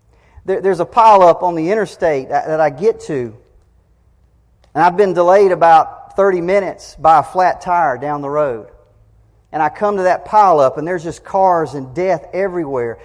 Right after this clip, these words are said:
There's a perfectly natural, rational explanation for why I was not in that pileup, because I had a flat tire.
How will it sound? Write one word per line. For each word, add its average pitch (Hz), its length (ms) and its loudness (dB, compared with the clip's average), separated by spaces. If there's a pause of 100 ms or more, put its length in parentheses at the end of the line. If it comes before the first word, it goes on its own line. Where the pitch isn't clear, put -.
(140)
There's 196 160 -8
a 147 80 -6
perfectly 226 680 -6 (380)
natural, 180 720 -6
rational 196 600 -4
explanation 170 760 -10 (240)
for 160 140 -8
why 170 360 0
I 160 140 -2
was 147 180 -6
not 156 240 -2
in 160 120 -10
that 165 180 -8
pileup, 139 420 -2
because 131 220 -12
I 127 120 -4
had 135 120 -10
a 131 40 -12
flat 143 340 -10
tire. 147 340 -12